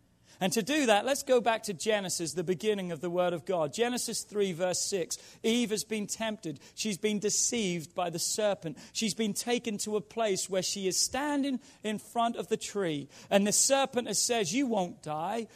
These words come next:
but you're gonna be as wise as God." Look what Eve then happens, or in the story. It says in Genesis three, verse six, "So when the woman saw that the tree was good for food," that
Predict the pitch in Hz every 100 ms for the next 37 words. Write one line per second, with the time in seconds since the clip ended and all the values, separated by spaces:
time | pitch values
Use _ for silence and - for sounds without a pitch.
0 | - 226 247 277 233 196 208 220 208 156
1 | 170 233 240 240 233 - 214 160 - 185
2 | 165 156 - - 262 339 339 277 269 -
3 | 254 240 208 196 160 220 208 208 - -
4 | - 220 214 - 175 165 175 202 - 233
5 | 226 - - 220 202 180 156 220 226 -
6 | 262 262 220 240 180 247 262 254 - 233
7 | - 233 226 208 185 214 214 - 226 185
8 | - - - 247 233 285 269 233 220 285
9 | 269 240 - - 262 214 196 202 - 196
10 | - - 226 170 175 180 139 220 202 170
11 | 160 - 170 - 220 - - _ _ _
12 | _ _ _ _ _ _ _ - _ -
13 | 214